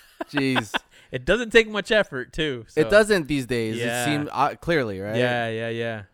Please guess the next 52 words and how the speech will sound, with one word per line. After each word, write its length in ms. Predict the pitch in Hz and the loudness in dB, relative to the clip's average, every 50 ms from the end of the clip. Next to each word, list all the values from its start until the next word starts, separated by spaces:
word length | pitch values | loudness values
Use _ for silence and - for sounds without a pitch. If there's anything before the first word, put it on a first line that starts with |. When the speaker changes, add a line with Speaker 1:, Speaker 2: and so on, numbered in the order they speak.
| _ _ _ _ _ _ - | _ _ _ _ _ _ -10
Speaker 2:
Yeah. 580 | 120 113 120 113 113 110 104 101 92 87 87 90 - - - _ _ _ | -4 -2 0 0 2 0 0 -2 -2 -4 -8 -12 -16 -20 -20 _ _ _
So, 400 | _ - - 160 170 165 160 196 | _ -14 -6 -4 -2 0 4 8
well, 220 | 202 202 196 190 | 8 10 10 8
we'll 140 | 190 202 202 | 6 4 2
see. 340 | - - 185 180 175 175 170 _ - | 2 -2 -8 -8 -8 -10 -12 _ -12
The 60 | 160 | -6
Speaker 1:
Yeah. 60 | 135 | -2
Speaker 2:
saga 280 | 170 156 160 156 170 170 | 0 0 0 0 0 -4
will 120 | 170 165 | -4 -4
continue. 500 | - 175 170 - - 151 139 139 139 139 | -6 -6 -8 -8 -6 -6 -6 -6 -6 -6
Speaker 1:
Yeah, 160 | 127 123 123 120 | -6 -4 -4 -2
Speaker 2:
We'll 100 | 120 120 | -2 -2
Speaker 1:
yeah. 240 | 120 120 120 113 110 | -2 -2 -2 -4 -6
Speaker 2:
see. 40 | - _ _ _ _ | -8 _ _ _ _
Speaker 1:
So 140 | - - 131 | -8 -6 -2
Speaker 2:
I 40 | 143 | 0
Speaker 1:
you're 80 | 151 160 | 2 4
Speaker 2:
really 200 | 170 165 165 156 | 4 4 2 2
Speaker 1:
working 100 | 156 143 | 0 -2
Speaker 2:
li- 60 | 135 | -4
Speaker 1:
on 60 | 131 | -6
that 140 | 123 113 113 | -8 -8 -6
now. 320 | 127 131 127 110 104 98 _ _ _ _ _ | -6 -6 -6 -6 -10 -12 _ _ _ _ _
Speaker 2:
I'm 160 | - 143 170 170 | -4 -4 -4 -4
thinking 360 | - 190 185 - - 156 139 | -4 -6 -6 -4 -4 -4 -4
about 280 | 120 117 110 104 98 | -2 -2 -4 -4 -6
it 100 | 92 67 | -8 -10
now, 300 | 87 90 80 80 85 95 117 | -12 -12 -12 -12 -12 -14 -14
Speaker 1:
Mm-hmm, 100 | 120 - - | -16 -14 -10
Speaker 2:
and 140 | 131 131 131 131 131 | -8 -6 -6 -6 -4
Speaker 1:
mm-hmm. 80 | 131 | 0
Speaker 2:
my 140 | 131 143 151 | 2 2 2
brain 300 | 147 135 151 156 160 156 | 2 2 0 0 0 0
is 120 | 151 135 120 | -2 -4 -4
doing 180 | 139 135 127 120 | -4 -4 -2 -2
all 120 | 120 117 | -4 -4
the 80 | 110 107 | -4 -6
working 420 | 107 120 120 - - 107 101 98 | -6 -6 -8 -8 -10 -12 -10 -10
now. 340 | 95 87 76 62 60 98 - - | -10 -10 -12 -14 -14 -18 -16 -10
Speaker 1:
Yeah, 240 | 123 123 117 113 | -8 -6 -6 -4
yeah, 220 | 117 117 117 113 110 | -4 -4 -4 -6 -6
yeah. 280 | 113 110 110 107 101 101 | -6 -6 -8 -8 -8 -2
Speaker 2:
But 120 | 147 175 180 | 0 2 4
you're 120 | 196 190 | 4 4
right. 360 | 180 196 202 180 143 123 117 113 101 - | 6 6 6 6 4 0 -4 -8 -12 -10
It, 340 | 117 165 156 143 156 139 131 | -6 -4 -4 -2 -4 -4 -2
this 320 | 156 190 196 - - - - | -2 -4 -4 -4 -8 -10 -6
may 200 | 156 170 208 240 | -4 -2 -2 -2
be 140 | 196 208 202 | -2 -4 -8
easy 360 | 190 180 185 190 175 170 170 | -8 -8 -8 -10 -10 -8 -8
to 80 | 151 143 | -10 -8
sell. 420 | - 175 165 127 101 90 87 | -6 -6 -6 -6 -6 -8 -12